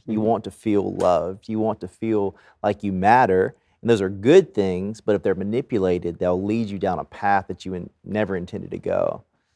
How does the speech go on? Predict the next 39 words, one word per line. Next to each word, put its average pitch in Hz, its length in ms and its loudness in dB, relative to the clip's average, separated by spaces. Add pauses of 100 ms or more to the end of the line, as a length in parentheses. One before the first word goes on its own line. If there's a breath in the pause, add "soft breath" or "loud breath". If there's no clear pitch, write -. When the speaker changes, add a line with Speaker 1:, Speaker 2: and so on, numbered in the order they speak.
(500)
Speaker 2:
H-, - 120 -14
how 202 180 6
common 135 340 2
is 90 120 -4
that 87 180 0
in, 82 260 -6
in 87 320 -6
porn? - 400 -6 (100)
Is 110 140 -2
it 156 80 4
just - 220 -2 (240)
Speaker 1:
Across 147 300 6
the 110 80 -2
board. 110 280 0
Speaker 2:
everybody 98 540 4
comes - 180 -6
from 165 80 -2
Speaker 1:
Across 233 160 10
the 151 80 -2
Speaker 2:
a - 20 -4
Speaker 1:
board, 160 140 8
Speaker 2:
broken 139 180 6
home? 104 80 -14
Speaker 1:
because - 320 -20
at 190 100 6
the 160 140 6
end 196 120 6
of 151 60 4
the 120 60 4
day, 107 600 8
when 143 200 -2
you 117 140 2
lay 120 140 8
your 104 120 4
head 110 200 2
down 104 180 2
on 98 80 -2
the 87 60 -6
pillow, 117 640 4